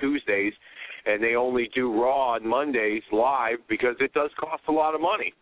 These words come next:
with satellite fees and, uh, you know, all that good stuff. But, um, if I were T N A, right now,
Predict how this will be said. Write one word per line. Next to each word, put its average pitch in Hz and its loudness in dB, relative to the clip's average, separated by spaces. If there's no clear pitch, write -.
with 117 0
satellite 120 0
fees 123 0
and, 98 0
uh, 92 2
you 110 0
know, 104 4
all 117 0
that 120 -4
good 117 -2
stuff. 92 -2
But, 98 0
um, 101 0
if - -2
I 190 0
were 185 -2
T 185 0
N 147 0
A, 131 0
right 160 0
now, 139 0